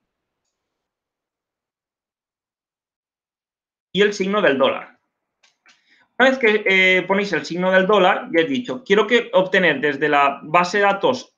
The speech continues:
o sea, desde data que hemos guardado aquí en, en nuestro medio ambiente de trabajo, y est-, y quiero llamar a cualquiera de estas variables. Por ejemplo, si decimos a la variable ozón, ¿vale? Entonces, directamente aquí, si os fijáis, nos salían todos los valores de la variable ozón.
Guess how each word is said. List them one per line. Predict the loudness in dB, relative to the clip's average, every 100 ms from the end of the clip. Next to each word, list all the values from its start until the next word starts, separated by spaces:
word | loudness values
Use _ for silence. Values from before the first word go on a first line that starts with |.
| _ _
o | -6
sea, | -4
desde | -2 2 2
data | 2 2 0 -4 -6
que | -6
hemos | -2 0
guardado | 2 2 4 4 4
aquí | 0 -4 -6
en, | -6
en | -6 -6
nuestro | -8 -6 -4
medio | -2
ambiente | -2 0 2
de | 4
trabajo, | 4 2 2 -2 -6 -6 _ _ _ _ _
y | -2
est-, | -2 0
y | -6
quiero | 0 2
llamar | 2 2 2
a | 2
cualquiera | 2 2 2 2
de |
estas | 2 -2 -2
variables. | -2 -2 -4 -4
Por | -4
ejemplo, | -2 -2 -4
si | -2
decimos | -4 -4 -8 -2
a |
la | 0
variable | 2 4 2 0 -6 _
ozón, | -2 -2 -2 -2 -2 -12 _ _ _ _ _ _
¿vale? | 0
Entonces, | 0 2 0 -2 -6 -8
directamente | -2 0 0 0 0 0 -2
aquí, | -2 -4 -6
si | -8
os | -10
fijáis, | -8 -4 -4
nos | -2
salían | 0 0 0
todos | 0 2 4
los | 4
valores | 2 2 2 2
de |
la | 2 2
variable | 2 2 2
ozón. | 0 -4 -14 -16